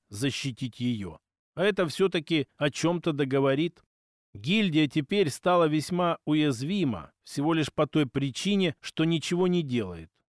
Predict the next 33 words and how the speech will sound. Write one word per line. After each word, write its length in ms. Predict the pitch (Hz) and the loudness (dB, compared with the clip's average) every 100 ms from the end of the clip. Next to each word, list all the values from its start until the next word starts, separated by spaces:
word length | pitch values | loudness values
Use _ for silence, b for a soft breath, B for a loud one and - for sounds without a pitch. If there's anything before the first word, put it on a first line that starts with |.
| _ - | _ -4
Именно, 520 | 208 190 135 98 78 | 0 2 2 -2 -8
что 220 | - - | -8 -2
ничего. 680 | 160 180 - 185 170 151 - _ _ | 0 0 0 0 2 2 0 _ _
Я 180 | 107 165 | -4 -2
понимаю, 500 | 185 208 233 233 160 | 0 2 2 2 2
что 200 | - 147 | 0 -2
многие 380 | 160 202 180 156 | 0 0 0 0
банально 560 | 127 156 190 196 165 | 0 0 0 0 0
привыкли 540 | 127 151 160 196 165 147 | 0 0 2 0 2 2
жить 260 | 127 180 | 2 0
таким 340 | - 143 170 170 | -2 -4 -2 0
образом. 500 | 135 101 90 82 78 | 0 -2 -6 -12 -20
Хорошо, 640 | - 131 127 - 165 175 156 | -4 0 0 0 0 2 0
я 200 | 113 160 | 0 0
никому 420 | 196 165 160 165 | 0 0 0 2
не 120 | 196 180 | 2 2
мешаю 460 | 175 - 180 165 | 0 0 2 2
это 180 | 151 160 | 2 -2
делать. 480 | 143 147 143 113 - _ | 0 2 2 0 -4 _
Живите 560 | 104 107 151 202 214 208 | -8 -2 0 0 0 0
и 40 | |
подставляйтесь 960 | 143 151 - - 156 165 190 156 139 - | 0 -2 -2 0 2 4 2 0 -2 -2
тем, 300 | 175 190 151 | 0 0 -2
кто 180 | - 175 | 0 0
банально 580 | 160 175 175 190 185 151 | 4 2 4 2 2 0
хочет 360 | - 160 147 147 | 0 -2 -4 -2
вас 220 | 156 143 | -2 0
использовать. 720 | 151 - 156 120 92 90 - _ _ _ - | -4 -2 0 0 -2 -10 -14 _ _ _ -6
Дарите 460 | 101 170 226 190 | 0 2 2 0
кому-то 440 | 147 165 196 180 147 | 0 2 2 2 0
честно 460 | - 202 196 151 | 0 0 2 0
заработанные 720 | 123 139 175 165 185 165 156 147 | 0 2 2 2 2 2 0 0
своим 500 | - 160 175 151 | 0 2 2 0